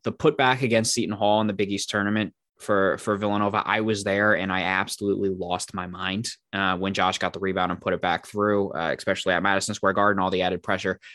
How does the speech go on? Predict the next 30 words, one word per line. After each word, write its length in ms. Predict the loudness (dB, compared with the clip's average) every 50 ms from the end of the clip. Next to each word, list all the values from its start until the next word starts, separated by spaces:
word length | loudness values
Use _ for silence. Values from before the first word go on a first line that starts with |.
| -8 -6
that 120 | -4 0
goes 180 | 0 0 0 0
into 220 | -2 -4 -2 0
that 180 | 0 0 0 0
with 100 | -2 -4
Seton 240 | -4 -6 -6 -6 -4
Hall 300 | -2 0 2 2 2 2
in 60 | 2
that 180 | 2 0 0
game. 380 | -2 -2 0 0 0 0 -2 -4 -8 -18 -20 -20 -8 -4
I 100 | -2 -2
think 300 | 0 2 2 2 4 6
of, 340 | 6 6 6 4 2 -2 -8 -16 _ _ _ _ _ _ _
uh, 800 | -10 -10 -10 _ _ _ _ 2 4 4 6 8 8 8 6 4
<clears throat> 0 | 0 _ _ _ _ _ _ _ -12 -6 -4
excuse 340 | -2 2 6 6 6 6
me, 120 | 6 4 4
I 120 | 4 4
think 160 | 6 6 6
of 80 | 6 6
the 60 | 4 4
game 220 | 4 6 6 6
against 240 | 6 4 4 4 6
Notre 280 | 6 8 8 8 8 8
Dame 340 | 6 6 6 4 4 2 0 _ _ _ _ _ 4
where 140 | 4 6
he 80 | 6 4
scored 380 | 2 2 2 4 4 4 4 4
thirty-seven 600 | 2 4 4 4 4 4 4 4 2 2 0 -2
points, 500 | 0 0 2 2 2 2 2 0 -2